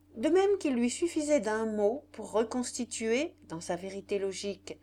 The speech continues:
tout un être humain, de même il lui suffisait d'un fait, quelquefois d'un menu fait,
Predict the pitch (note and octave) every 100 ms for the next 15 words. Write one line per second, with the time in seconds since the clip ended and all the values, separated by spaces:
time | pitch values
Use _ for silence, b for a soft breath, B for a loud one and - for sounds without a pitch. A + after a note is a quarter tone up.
0 | b b _ - D4+ E4 F#3 F3 F3+ F#3
1 | F3+ E3+ D#3+ - _ _ _ _ _ _
2 | - G3 E4 E4 D4 D4+ F4+ F4 C#4+ C#4
3 | - C#4+ - C4 C4+ A#3 B3+ C4 - -
4 | D4 - _ _ b b - E4+ E4 F4+
5 | - G4 F#4+ A#3+ B3 A3+ G3 B3 F4+ C4+
6 | A3+ A3 - - G3